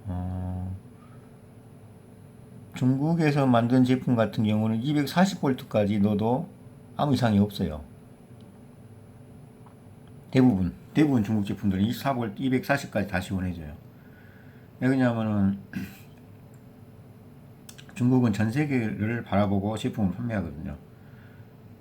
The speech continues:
이백사십 볼트 쓰는 나라가 있기 때문에 이백사십 볼트를 지원해줘요. 근데 국내산 제품들은 이백사십 넘으면은 아마 오십 프로는 뻥날 거예요.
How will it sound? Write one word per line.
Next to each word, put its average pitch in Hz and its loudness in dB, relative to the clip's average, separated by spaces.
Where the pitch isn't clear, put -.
이백사십 139 -2
볼트 107 -4
쓰는 110 -4
나라가 95 2
있기 - -6
때문에 87 -4
이백사십 123 -4
볼트를 98 -4
지원해줘요. 90 -4
근데 110 -4
국내산 135 0
제품들은 110 -2
이백사십 127 -2
넘으면은 107 -4
아마 117 0
오십 147 0
프로는 113 -2
뻥날 143 -6
거예요. 78 -8